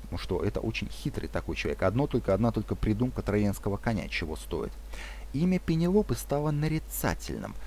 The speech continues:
Что вы думаете? Как вы думаете, о каком качестве женщины хотят сказать,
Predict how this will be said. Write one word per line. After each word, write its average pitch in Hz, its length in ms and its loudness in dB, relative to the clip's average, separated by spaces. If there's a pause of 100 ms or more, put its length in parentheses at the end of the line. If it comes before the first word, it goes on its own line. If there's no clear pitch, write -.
(120)
Что - 240 2
вы 185 140 4
думаете? 76 680 -2
Как 170 220 0
вы 165 80 2
думаете, 107 440 0
о 107 80 0
каком 147 360 0
качестве 101 480 -2
женщины 113 400 0
хотят 92 320 -2
сказать, - 340 0